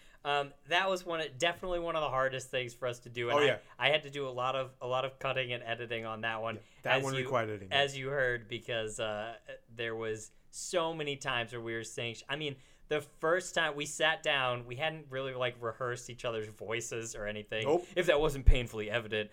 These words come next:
Speaker 1: Um, but we sat down and you were getting ready to start the show like me, and <laughs> you, you just go, "All right, welcome to the show. My name is Kyle." And I just lost my shit, 'cause
Speaker 2: It was great.
Speaker 1: it, it's just so funny to hear, uh, it, because at this point,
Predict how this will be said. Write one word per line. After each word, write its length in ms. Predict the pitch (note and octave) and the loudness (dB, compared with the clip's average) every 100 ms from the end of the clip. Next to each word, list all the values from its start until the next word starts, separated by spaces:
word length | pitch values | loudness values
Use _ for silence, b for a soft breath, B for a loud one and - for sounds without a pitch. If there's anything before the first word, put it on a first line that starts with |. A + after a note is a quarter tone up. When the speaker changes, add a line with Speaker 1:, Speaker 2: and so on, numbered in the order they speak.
| B B | B B
Speaker 1:
Um, 340 | C#3+ C#3 C3+ C3 B B - | 4 4 4 -2 B B -2
but 80 | D#3+ | -2
we 140 | D#3+ | -2
sat 280 | D3+ E3 D#3+ | 0 2 4
down 160 | D#3+ D#3+ | 2 2
and 120 | E3+ | 2
you 100 | F#3+ | 2
were 100 | F3 | 0
getting 260 | E3 E3 D3 | 0 -2 0
ready 240 | D3 D#3+ | 0 4
to 160 | D#3+ A#3 | 4 4
start 480 | - - D#3 D3+ D#3 | 2 2 4 4 0
the 80 | |
show 380 | D3+ F3+ F3 E3 | 0 4 4 6
like 240 | D#3+ D3 E3+ | 2 0 -2
me, 360 | F3+ D#3+ D3+ - | -4 -2 -4 -2
and 180 | D3+ D#3 | -4 2
<laughs> 40 | |
you, 180 | A3 G#3 | 4 4
you 220 | G#3+ F#3+ | 4 -2
just 260 | F3+ F3 - | 0 -6 2
go, 220 | D#3+ C#3+ b b b - - _ | 2 2 b b b -20 -20 _
"All 180 | E3+ G3 | 10 12
right, 240 | C4 C4 - | 10 10 2
welcome 400 | A2+ B2 G#3+ A#3+ A#3 | -2 12 12 12 8
to 60 | |
the 100 | B3 | 10
show. 220 | A3+ D4 A#3+ - | 12 10 10 12
My 160 | G3+ C4 | 12 12
name 160 | A#3+ | 12
is 100 | B3 | 12
Kyle." 360 | B3 C4 B3 B3 B F3 | 12 12 12 4 B 0
And 240 | C#3+ D3+ D3+ C3+ | 6 6 6 2
I 100 | D3 | 2
just 180 | D3 D3 | 2 -8
lost 720 | B2 C3 C3+ C#3 C#3+ - A#2+ | 0 4 6 4 0 -8 -6
my 240 | A#2 B2 | 0 0
shit, 480 | - - A#2 F#2+ - - - | -2 -2 0 0 -8 -18 -2
'cause 120 | A#2+ | 0
Speaker 2:
It 120 | G#2+ | 0
was 120 | G#2 | -4
great. 220 | - A2+ G#2+ | -6 -4 -6
Speaker 1:
it, 80 | - | -4
it's 220 | C3+ C#3+ | -4 -4
just 340 | - D#3 D3 - | -4 -6 -6 -2
so 180 | E3+ | -2
funny 360 | F3 - D#3+ D#3 | 0 -4 -4 -4
to 80 | C#3+ | -2
hear, 320 | C#3+ C#3+ B2+ b b b | 2 2 2 b b b
uh, 40 | - - | -10 -8
it, 160 | E3 - - | -12 -12 -8
because 300 | G3 G3+ F#3 | 0 0 0
at 100 | F#3+ | -2
this 180 | G#3 - | -4 -2
point, 300 | G#3+ F3 | -4 -4